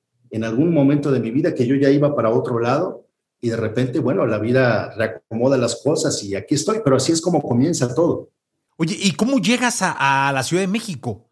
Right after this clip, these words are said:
Speaker 1: Yo me vine a Ciudad de México a estudiar la carrera de comunicación y me especializo en radio. Para entonces yo ya estaba trabajando en esta estación en Hidalgo y lo primero que hago al llegar acá es empezar a buscar oportunidades.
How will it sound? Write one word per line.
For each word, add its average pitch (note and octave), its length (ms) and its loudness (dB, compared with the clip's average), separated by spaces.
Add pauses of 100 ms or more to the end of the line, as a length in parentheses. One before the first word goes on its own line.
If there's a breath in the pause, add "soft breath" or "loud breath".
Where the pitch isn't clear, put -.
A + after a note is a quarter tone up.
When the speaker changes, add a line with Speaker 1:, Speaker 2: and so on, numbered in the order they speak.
(800 soft breath)
Speaker 1:
Yo A3+ 80 0
me B3 100 4
vine A#3+ 200 4
a - 20 2
Ciudad F#3 180 8
de F#3+ 80 6
México F3 300 0
a - 20 4
estudiar D3 280 2
la - 120 0
carrera B2 360 4
de B2 120 2
comunicación A2+ 760 -4 (840)
y B2 420 2
me C3 120 4
especializo B2 680 0
en C3 100 4
radio. B2 560 0 (640)
Para A#2 220 4
entonces C3+ 480 2
yo B2 200 6
ya E3+ 240 6
estaba A2+ 680 0
trabajando A2 580 0
en A2 120 0
esta A2 180 -6
estación A2 460 -4
en G2+ 120 -4
Hidalgo A2 600 -4 (1300 soft breath)
y C3 80 2
lo B2+ 120 4
primero C#3+ 360 6
que D#3+ 80 4
hago D#3 200 4
al D3 80 4
llegar C3+ 220 6
acá C#3 320 4
es C#3 180 0
empezar C3+ 360 0
a - 20 4
buscar C3 320 0
oportunidades. A2+ 1040 -4